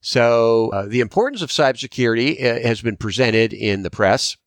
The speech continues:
as so important it's now in the boardroom. So in, in the private, uh, sector,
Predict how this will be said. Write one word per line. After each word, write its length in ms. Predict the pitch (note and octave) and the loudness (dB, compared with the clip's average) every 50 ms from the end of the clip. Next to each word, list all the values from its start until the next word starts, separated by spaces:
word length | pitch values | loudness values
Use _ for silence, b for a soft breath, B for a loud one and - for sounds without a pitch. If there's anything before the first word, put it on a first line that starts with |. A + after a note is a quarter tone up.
| _ - - | _ -10 -4
as 440 | - B2 B2 A#2+ B2 A#2+ A#2+ A#2 - | -2 0 2 2 4 2 2 2 0
so 240 | - - D#3 D#3+ F3+ | -2 0 0 0 0
important 420 | G3 - - C#3 C3 D3 - C#3+ | 0 -2 -2 0 0 0 0 -2
it's 160 | B2 - - | -4 -2 0
now 180 | B2+ A#2 A2 A#2 | 0 2 2 2
in 60 | B2 | 0
the 80 | C3 B2 | -2 -2
boardroom. 500 | A#2 C3+ D#3 F#3 F3+ B2+ G2 F#2+ F#2 F#2 | 0 0 2 2 0 0 -2 -2 -2 -2
So 200 | - B2 A#2 G#2+ | 0 0 2 2
in, 120 | G#2 G#2+ - | 0 -2 -2
in 440 | B2 A2 G2 G2 G2 G2 G2 F#2+ | 0 0 0 0 -2 -4 -8 -4
the 280 | F#2 F#2 F#2+ F#2+ F#2 F2+ | -2 -2 0 0 -2 -2
private, 540 | - - A2+ A#2+ D3 D#3+ F3+ - - - - | -2 -2 0 0 0 0 -2 -4 -6 -4 -2
uh, 240 | G#2 G2 F#2 F#2 F2+ | 0 2 2 2 0
sector, 580 | - - A2 - _ - - F2+ F#2 G#2+ A#2 | -2 -2 -4 -4 _ -4 -4 -2 -2 -2 -4